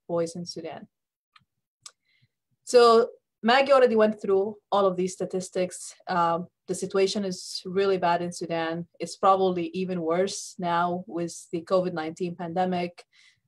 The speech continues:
uh, the flood, and all of the issues that Sudan has been facing, the economic crisis. So if anything, things might be actually worse in twenty twenty than they were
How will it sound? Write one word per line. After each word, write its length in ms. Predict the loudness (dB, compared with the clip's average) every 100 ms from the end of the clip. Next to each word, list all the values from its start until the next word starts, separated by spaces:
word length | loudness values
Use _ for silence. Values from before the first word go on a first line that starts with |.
| -8
uh, 120 | -6
the 160 | -4 -6
flood, 560 | 0 4 4 2 0
and 160 | -4 -2 0
all 120 | 0
of 160 | 0
the 400 | 0 0 2 0 -4 _ _ _
issues 340 | -6 -4 -2 -2
that 180 | -2 -2
Sudan 240 | -4 -2
has 120 | -4
been 140 | -4 -6
facing, 480 | -4 -4 -4 -6
the 80 | -6
economic 460 | -6 -2 -2 -2 -6
crisis. 640 | -6 -6 -6 -10 -10 -14 _ _ _ _
So 180 | -8 -4
if 100 | -2 0
anything, 420 | 0 0 -2 -4
things 280 | -6 -10 -6
might 200 | -4 -4
be 120 | -2 -2
actually 280 | -2 -8
worse 360 | -6 -6 -6 -8
in 100 | -12
twenty 280 | -10 -8 -8
twenty 280 | -8 -8 -6
than 160 | -8
they 140 | -8 -6
were 360 | -6 -4 -8